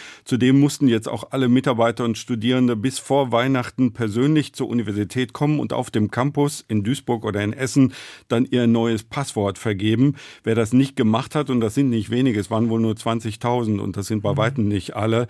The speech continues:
Speaker 1: die sind vorläufig erstmal gesperrt. Für die soll es dann auch noch eine Lösung geben, auch für die, die krank sind oder zum Teil auch im Ausland ja sind. Ähm, die Homepage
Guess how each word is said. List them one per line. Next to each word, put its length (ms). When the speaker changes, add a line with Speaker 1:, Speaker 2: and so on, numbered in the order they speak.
Speaker 1:
die 80
sind 180
vorläufig 640
erstmal 340
gesperrt. 560
Für 140
die 140
soll 200
es 80
dann 160
auch 220
noch 160
eine 100
Lösung 380
geben, 240
auch 140
für 120
die, 140
die 140
krank 320
sind 320
oder 400
zum 180
Teil 260
auch 240
im 160
Ausland 440
ja 160
sind. 400
Ähm, 460
die 160
Homepage 400